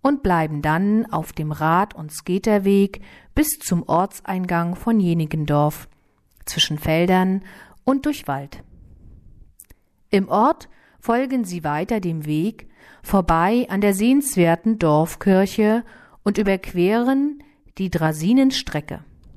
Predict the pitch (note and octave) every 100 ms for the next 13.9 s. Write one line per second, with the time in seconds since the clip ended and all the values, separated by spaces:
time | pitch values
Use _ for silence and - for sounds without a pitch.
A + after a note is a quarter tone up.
0 | - - _ _ _ _ _ - _ _
1 | - F#3 G3 F#3 E3 D3+ D3 C#3 D#3+ A3+
2 | - C4 C4+ D4 E4 - G3+ F3+ E3+ D3+
3 | C#3 C#3 - - - A3+ - - _ _
4 | _ _ F3 E3+ D#3+ - - C#3+ D3+ F3+
5 | A#3+ A3 C4 C4 F#3+ D#3+ D#3+ D#3 D3+ D3
6 | - _ _ _ _ _ _ - B3 C#4+
7 | C4+ F3 D#3+ E3+ F#3 A#3+ A#3+ A3 A3 C4+
8 | C#4 A#3 G#3+ - - F3 D#3 D#3 G3+ G3+
9 | A3+ A3 - - F3+ D#3 D#3+ E3 F3 -
10 | D#3 - - - D#3 F3 B3+ D4+ - -
11 | - - - B3+ B3+ C4+ A#3 F3+ C#3+ D3
12 | E3+ A#3 C4 C4 C#4 B3 D#3+ B3 C4+ G3+
13 | D#3+ D3+ C#3+ C#3+ - D3 C#3+ D3+